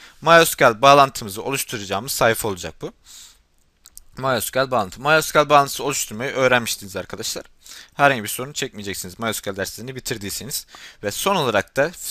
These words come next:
e, save as diyelim. Tabii ki bunu da masa üstüne kaydettim yine. Evet, masa üstüne kaydet. Şöyle içine atalım. Evet, bunu PayPal arkadaşlar script'in içine kaydedeceğim.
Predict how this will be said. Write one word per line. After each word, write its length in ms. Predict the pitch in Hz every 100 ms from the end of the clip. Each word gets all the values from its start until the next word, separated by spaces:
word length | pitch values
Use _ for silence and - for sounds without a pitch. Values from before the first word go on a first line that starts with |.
| -
e, 200 | 110 107
save 460 | - - 156 151 117
as 140 | 101
diyelim. 220 | 98 107
Tabii 280 | 156 147 127
ki 100 | -
bunu 120 | 131
da 80 | 135
masa 220 | 113 -
üstüne 220 | 104 - 101
kaydettim 500 | 101 101 98 - 101
yine. 180 | 147 - _ _ _ _ _ - _ _
Evet, 160 | _ -
masa 260 | - 107 110
üstüne 240 | - 101
kaydet. 220 | 98 101
Şöyle 180 | - 117
içine 240 | - 117
atalım. 320 | 101 - 117 175 -
Evet, 140 | 98 -
bunu 680 | 139 165 196 - _ 104 110
PayPal 480 | - 170 170 151 113
arkadaşlar 520 | 101 - 98 - 175 _ - _
script'in 480 | - 170 - 135 127
içine 220 | 120 123
kaydedeceğim. 540 | - 123 113 98 98